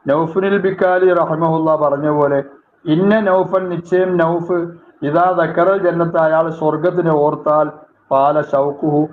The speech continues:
അയാളുടെ ഷൗക്ക്, മനസ്സിലുള്ള ആ പൂതി, അത് ഇങ്ങനെ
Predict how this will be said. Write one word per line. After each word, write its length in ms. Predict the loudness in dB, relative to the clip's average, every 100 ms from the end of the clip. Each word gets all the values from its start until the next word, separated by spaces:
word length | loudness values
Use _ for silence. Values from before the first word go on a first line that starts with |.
| -12 -20 _ 0
അയാളുടെ 360 | 2 2 0
ഷൗക്ക്, 680 | -2 -2 -2 -2 -2 -2 -2 -6 -2
മനസ്സിലുള്ള 580 | -2 0 0 2 2
ആ 260 | 0 -2 -4 -6 -18 _ -6
പൂതി, 540 | 0 0 2 0 -2 -2
അത് 160 | 0 0
ഇങ്ങനെ 340 | 0 0 2